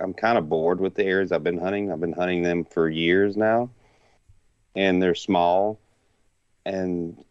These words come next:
you know, they're fairly open, so there's not a whole lot of spots to really hunt. And I just get bored with it. You go sit in a spot, you know, in a tree or some of the same areas I've hunted, and you're like, "Okay, something may come along," but it just seems like the same old, same old.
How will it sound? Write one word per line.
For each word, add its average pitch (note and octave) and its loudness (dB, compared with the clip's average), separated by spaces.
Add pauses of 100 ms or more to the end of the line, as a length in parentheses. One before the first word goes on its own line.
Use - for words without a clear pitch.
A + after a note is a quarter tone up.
you G2 -8
know, E2 -2
they're D#2 -2
fairly A2 2
open, F#2+ 0
so - -4
there's F2 0
not G2+ 4
a F2+ 4
whole F#2+ 2
lot F2+ 2
of E2 -4
spots - -2
to F2 -10
really F#2 -8
hunt. F#2 -6
And F#2 -6
I G2 -2
just G#2+ -10
get D#2 -2
bored F2+ 2
with E2 -2
it. F2+ -4
You G2 -4
go G#2 6
sit - -2
in - -10
a D#2+ -10
spot, - -2
you F#2 -8
know, F2 -4
in E2 -6
a E2 -8
tree F2+ -2
or E2 -2
some G2+ -4
of F2 0
the E2+ -2
same F#2 -4
areas F2 0
I've E2 0
hunted, F2 0
and E2+ -2
you're E2+ 0
like, E2 0
"Okay, G#2+ 0
something G#2 0
may E2+ 0
come D#2+ -6
along," E2 -2
but G2+ 0
it F#2+ -2
just G#2+ -2
seems G2+ 2
like F2+ 0
the F2 -8
same F2 -2
old, E2 -4
same D#2+ -4
old. D2 -8